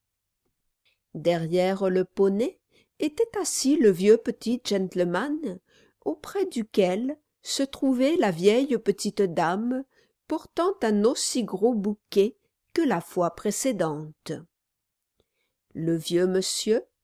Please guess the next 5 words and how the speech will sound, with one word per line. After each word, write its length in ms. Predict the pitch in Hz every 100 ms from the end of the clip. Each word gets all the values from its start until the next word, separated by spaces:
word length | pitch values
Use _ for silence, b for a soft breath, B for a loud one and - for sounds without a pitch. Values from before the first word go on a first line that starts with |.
| -
la 180 | 165 170
vieille 460 | 156 190 190 190 165
dame, 540 | 196 240 240 196 170 _ _ -
le 200 | 165 180
poney 640 | 180 185 185 202 240 262